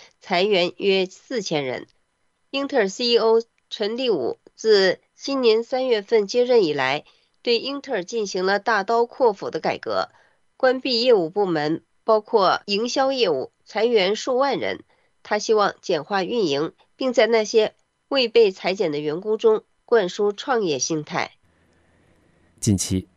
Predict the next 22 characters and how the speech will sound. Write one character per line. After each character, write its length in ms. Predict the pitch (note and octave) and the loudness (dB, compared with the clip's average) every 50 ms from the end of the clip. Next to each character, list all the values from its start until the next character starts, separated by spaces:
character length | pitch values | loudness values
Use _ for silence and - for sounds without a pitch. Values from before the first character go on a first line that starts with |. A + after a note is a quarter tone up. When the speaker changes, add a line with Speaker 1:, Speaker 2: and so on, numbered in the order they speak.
| _ _ _ | _ _ _
Speaker 2:
澳 180 | - D#3+ D3+ C#3+ | 0 2 4 6
洲 140 | C#3+ C#3 C3 | 6 4 4
科 180 | - - C#3 | 6 4 4
学 160 | - - A2 | 6 4 2
家 240 | - - A2 A2 A#2 | 4 4 2 2 2
开 240 | - - - C3 B2 | 0 0 0 0 0
发 160 | - C3 A#2 | 2 2 2
了 100 | A#2 B2 | 2 4
一 80 | B2+ A2+ | 2 2
种 240 | - G2+ E2+ D#2+ D#2 | 2 0 -4 -4 -2
更 200 | - C3 G#2+ F#2+ | -2 -2 -2 -2
干 240 | F2 A2 A2 A#2 B2 | 0 -2 0 0 0
净 240 | - C#3 A2+ - - _ | 0 0 0 -2 -2 _
而 160 | - G#2 B2+ | 0 0 2
且 180 | - - B2+ B2+ | 2 4 2 2
可 240 | - - - F2 D2 | 2 0 -4 -4 -4
行 280 | - - - E2 G2+ | -4 -4 -2 0 2
的 100 | A2 A2 | 4 4
炼 180 | F#2 F#2+ F2+ E2 | 4 4 2 0
金 200 | D#2+ - F#2+ F#2 | 0 0 0 0
方 200 | - G2+ F#2+ G2+ | 0 0 0 -2
法， 240 | - - - - | -2 -4 -8 -10